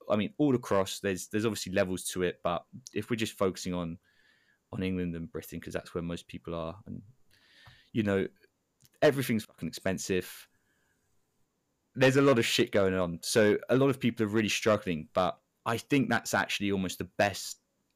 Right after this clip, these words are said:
point to start building something up, and start building up, 'cause you've gotta fight. There's just no other choice. You either fight or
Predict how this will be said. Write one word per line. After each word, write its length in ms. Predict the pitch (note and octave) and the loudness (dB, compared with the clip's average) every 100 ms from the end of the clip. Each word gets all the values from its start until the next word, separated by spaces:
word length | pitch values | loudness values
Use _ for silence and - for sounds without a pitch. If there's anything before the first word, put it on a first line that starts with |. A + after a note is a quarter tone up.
| - | -6
point 460 | - A#2 F#2 E2 - _ _ _ _ _ - | 2 4 2 -2 -10 _ _ _ _ _ -6
to 100 | G2 | -2
start 480 | - G#2 G2 - | 2 4 4 2
building 360 | G#2 F#2+ F2+ F2 | 0 0 0 -4
something 360 | - F#2+ F2+ F2+ | -4 -4 -4 -6
up, 260 | E2 - _ _ _ _ _ _ | -6 -12 _ _ _ _ _ _
and 340 | G2 F#2+ F2+ F2 - | -2 0 0 -4 -10
start 380 | - - A#2+ - | -12 2 4 4
building 280 | A2+ G#2 G2 | 4 2 0
up, 240 | F#2+ - _ _ _ _ | -2 -4 _ _ _ _
'cause 120 | - A2 | -6 -4
you've 100 | G#2+ | 4
gotta 180 | D3 | 4
fight. 460 | - - A2 D#2+ - _ - _ _ | 4 4 4 4 -4 _ -20 _ _
There's 200 | - A2 | 0 0
just 180 | A2+ A2+ | 0 0
no 200 | B2 B2 | 6 6
other 140 | G#2+ G2+ | 6 4
choice. 340 | - G#2+ - | 2 2 2
You 80 | A#2 | 0
either 100 | F#2+ | -2
fight 360 | - A2 G#2 - | 4 4 6 2
or 160 | F#2+ | -2